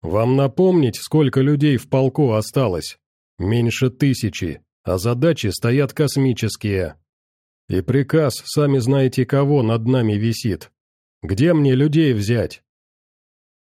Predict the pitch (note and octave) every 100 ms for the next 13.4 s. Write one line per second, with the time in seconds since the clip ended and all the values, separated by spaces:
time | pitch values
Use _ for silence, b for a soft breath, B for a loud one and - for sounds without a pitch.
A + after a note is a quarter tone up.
0 | - A2 A#2 - D#3+ D3+ C#3 D3+ D3+ -
1 | _ _ _ _ - A2 B2+ B2+ D#3 D#3
2 | A#2 D2+ - _ _ - G2+ - D3 F3
3 | D3 D#3 D3+ D#3 D#3+ D#3 D#3 - C#3+ D3
4 | C#3 F3 B2+ - D3+ C#3+ C3+ D3 C#3+ D3+
5 | C#3+ A2+ D2+ - - A2 C#3+ E3 C#3 D3
6 | E3+ C3 C3 C#3 D3 C3+ A2+ A2 G2 A2
7 | A2+ A2+ G#2+ F#2+ - F#2+ D#2+ _ _ _
8 | _ _ _ _ E2 G2 A2+ B2 A#2 C3+
9 | C#3 E3 E3 - F#2 - A2+ A2 B2 D3
10 | B2+ A2 B2 C#3+ - D3+ A2+ B2 C3+ C3
11 | D#3 B2 G#2 - D3 B2 C3+ B2 C3+ -
12 | B2+ - C3 E3 C#3 C#3 C3 D3 D3 G#2+
13 | - D#2+ -